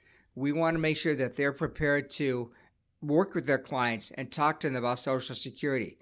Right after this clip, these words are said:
You know, Jim, there's one situation we didn't mention yet, is that restricted application.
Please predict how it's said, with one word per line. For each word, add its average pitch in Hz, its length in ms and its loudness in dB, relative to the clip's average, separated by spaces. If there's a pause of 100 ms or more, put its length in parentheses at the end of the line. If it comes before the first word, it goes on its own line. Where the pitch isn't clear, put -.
(260)
You 160 60 0
know, 160 100 4
Jim, 151 240 2
there's 143 180 0
one 165 240 2
situation 151 680 0
we 139 100 2
didn't 147 220 -2
mention 156 420 0
yet, 78 240 -6 (240)
is 143 140 -4
that 135 180 0
restricted 131 560 -4
application. 143 760 -2